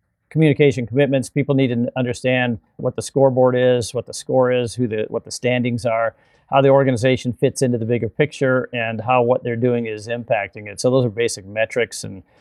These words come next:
understanding of, of how we know that we're doing a good job. And, um, competence is really about both technical competence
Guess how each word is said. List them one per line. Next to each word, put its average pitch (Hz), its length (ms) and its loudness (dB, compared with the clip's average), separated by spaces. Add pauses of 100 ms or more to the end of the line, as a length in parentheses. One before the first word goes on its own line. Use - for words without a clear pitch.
(160)
understanding 120 560 0
of, 101 160 -2 (220)
of 107 320 -2 (520)
how 127 220 2
we 120 140 0
know 120 440 4
that 117 180 -2
we're 123 100 -2
doing 113 240 0
a 104 60 -4
good 98 200 -8
job. 101 420 0 (600)
And, 104 460 -2
um, 101 400 2 (320)
competence 143 440 2
is 110 120 -4
really 127 220 4
about 113 340 2 (240)
both 131 320 6 (640)
technical 202 360 2
competence 110 760 -6